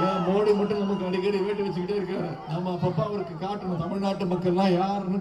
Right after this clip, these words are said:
காட்டணும், சுயமரியாதை மிக்க மக்களும் காட்டணும். சென்ற நாடாளுமன்ற இடைத்தேர்தல் பொழுது ரெண்டாயிரத்தி இருபத்தொன்னு இரு-, இரு-, இருபத்தொன்னு போது நம்முடைய சகோதரர் விஜய் வசந்த் அவர்களை கிட்டத்தட்ட ஒரு லட்சத்தி ஐம்பதாயிரம் வாக்கு வித்தியாசத்துல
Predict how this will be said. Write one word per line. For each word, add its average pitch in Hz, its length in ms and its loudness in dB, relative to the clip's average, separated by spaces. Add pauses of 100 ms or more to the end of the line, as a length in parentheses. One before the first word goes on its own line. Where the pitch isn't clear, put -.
காட்டணும், 180 420 0 (280)
சுயமரியாதை 202 720 4
மிக்க 196 200 0
மக்களும் 190 480 2
காட்டணும். 180 480 0 (520)
சென்ற 185 340 -2 (400)
நாடாளுமன்ற 180 520 -6
இடைத்தேர்தல் 160 640 -6
பொழுது 160 240 -4 (460)
ரெண்டாயிரத்தி 175 480 -6
இருபத்தொன்னு 170 360 -4
இரு-, 165 240 -6
இரு-, 156 220 -8
இருபத்தொன்னு 160 480 -4
போது 180 200 -4 (440)
நம்முடைய 170 340 -6
சகோதரர் 160 640 -6
விஜய் 180 260 2
வசந்த் 165 300 -4
அவர்களை 160 320 -4 (480)
கிட்டத்தட்ட 165 480 -2 (320)
ஒரு 170 180 2
லட்சத்தி 202 460 0
ஐம்பதாயிரம் 160 600 -2
வாக்கு 185 200 -8
வித்தியாசத்துல 165 560 -4